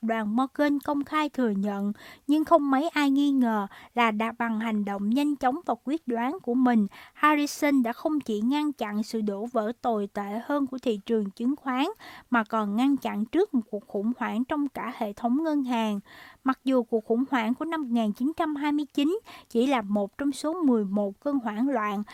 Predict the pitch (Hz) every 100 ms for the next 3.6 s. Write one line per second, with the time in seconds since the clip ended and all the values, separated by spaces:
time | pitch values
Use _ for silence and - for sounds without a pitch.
0 | - - 240 220 233 208 240 220 202 214
1 | 214 - 294 392 - 240 202 202 - -
2 | _ 220 220 - 269 220 220 202 - 269
3 | - 285 285 320 285